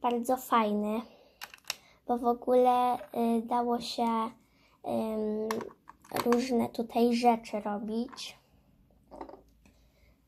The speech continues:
I, i, mm, jest bardzo w sumie fajny, więc,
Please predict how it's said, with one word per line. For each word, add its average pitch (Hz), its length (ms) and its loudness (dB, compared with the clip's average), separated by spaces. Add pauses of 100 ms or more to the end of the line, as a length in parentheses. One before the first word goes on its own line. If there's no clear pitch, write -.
(580)
I, 233 720 2 (3500)
i, 240 520 0 (240)
mm, 240 720 0 (1000)
jest 269 340 4
bardzo 294 440 2
w 285 80 -16
sumie 262 340 -2
fajny, 214 760 -4 (2250)
więc, 262 720 -4